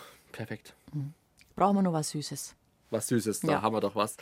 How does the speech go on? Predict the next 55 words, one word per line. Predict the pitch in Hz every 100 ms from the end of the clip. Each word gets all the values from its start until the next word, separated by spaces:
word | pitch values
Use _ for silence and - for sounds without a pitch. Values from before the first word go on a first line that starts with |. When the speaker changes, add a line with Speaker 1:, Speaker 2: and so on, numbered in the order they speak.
| -
Speaker 2:
Ja. | 165
Speaker 1:
Da | 143
haben |
wir | 151
einen |
Klassiker | - 160 160 139
aus | 123 127
meiner | 113
Kindheit, | - 151 - 123 -
der |
Speaker 2:
Ja? | 220 381
Speaker 1:
durfte | 175 170 151
nicht | 147 160 -
fehlen. | - 165 147 147 - - - - 202
Speaker 2:
Von | - 254 202
wem? | 240 294 -
Speaker 1:
Von | 170 147
meiner | 139 131
Tante | 139 139 120
Tina. | - 143 262 - _
Speaker 2:
Von | -
der | 220 208
Tante | 185 180 165
Tina. | - 160 120 -
Speaker 1:
Genau, | 180 151 147 180
da | - 147 139
waren | 151
wir | 160
in | 143
der | 127
Jugend | 151 170 139
immer, | 139 175 202 - - -
ähm, | 135 127 131 135 139 - - _ _ _ _ _ - _ -
weil | 123 110
wir | 117
Nachmittagsunterricht | 120 - 131 - 147 147 139 -
hatten | 147 139
in |
der | 123
Schule, | - 151 143
dann | 110 113 - - - -
sind | - 127
wir | 131
natürlich | 110 - 127 127 117 - - _ -
immer | 131
zu | -
ihr | 139 135
zum | - -
Essen | - 147
gegangen. | 151 147
Es | 117
gab | - 107
immer | 107 107
zwei | - 98
Gänge. | 110 131 180